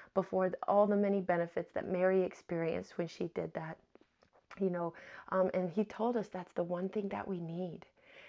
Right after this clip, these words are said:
And, and I wanna encourage you, don't try to make that happen. Just believe Jesus, right? Because the Bible says, "As we believe,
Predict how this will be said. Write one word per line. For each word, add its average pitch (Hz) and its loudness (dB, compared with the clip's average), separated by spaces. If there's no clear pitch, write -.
And, 196 4
and 190 4
I 208 4
wanna 233 6
encourage 220 4
you, 180 4
don't 226 2
try 247 0
to 262 6
make 233 4
that 202 -4
happen. 190 -6
Just 269 6
believe 240 6
Jesus, - -8
right? 220 2
Because 226 2
the 202 -4
Bible 254 4
says, 262 4
"As 214 4
we 247 6
believe, 208 2